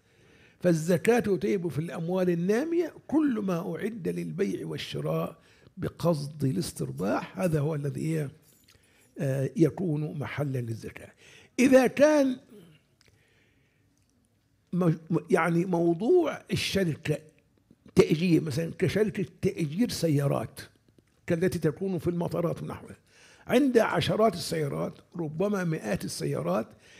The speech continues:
لكنها لا تبيع وتشتري في السيارات، إنما تؤجرها، فالزكاة تكون على الدخل الخارج من التأجير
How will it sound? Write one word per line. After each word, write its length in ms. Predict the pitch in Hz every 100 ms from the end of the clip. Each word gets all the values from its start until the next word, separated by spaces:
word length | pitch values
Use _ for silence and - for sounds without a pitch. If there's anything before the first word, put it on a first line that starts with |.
| - -
لكنها 480 | 185 214 208 208
لا 180 | 208 262
تبيع 440 | - 226 196 233 262
وتشتري 560 | 175 165 - 226 214
في 60 | 139
السيارات، 600 | - 160 135 156 202 226 - _ _ -
إنما 320 | 165 202 220
تؤجرها، 840 | - 196 185 151 139 165 147 - - _ _ _ _ _ _ _ _ _ _ _
فالزكاة 800 | 165 143 143 - 139 139 127 113 _ _ _ _
تكون 280 | 156 190 190
على 240 | 160 165
الدخل 640 | 156 139 147 190 - - -
الخارج 840 | 62 120 143 156 147 139 131 120
من 140 | 131 135
التأجير 720 | 110 - - 110 64 65 55